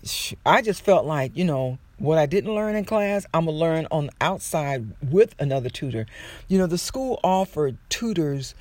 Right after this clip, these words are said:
to any student that was struggling in a class. And these were just other students that went to the school,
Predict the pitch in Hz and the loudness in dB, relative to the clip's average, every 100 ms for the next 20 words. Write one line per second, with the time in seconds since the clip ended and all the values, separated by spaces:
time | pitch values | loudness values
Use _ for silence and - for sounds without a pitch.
0 | - - - - - 214 233 233 - 196 | -20 -20 -8 -4 -2 0 0 -4 0 0
1 | 151 151 156 - 143 156 - 131 - 165 | 0 -2 -2 -2 2 2 2 -6 0 0
2 | 151 156 135 131 - 135 107 117 - 170 | 2 -2 -2 -4 -4 -4 -2 -4 -2 0
3 | 180 220 233 190 185 165 170 - - 143 | 2 2 -2 -2 -2 0 -2 -2 2 2
4 | 180 180 - 226 254 175 170 - - - | 0 -6 -2 -2 0 -2 -2 -6 -18 -20
5 | - - 156 135 175 226 220 165 - - | -8 0 0 2 0 0 -2 -2 -2 0
6 | 139 139 | 0 -2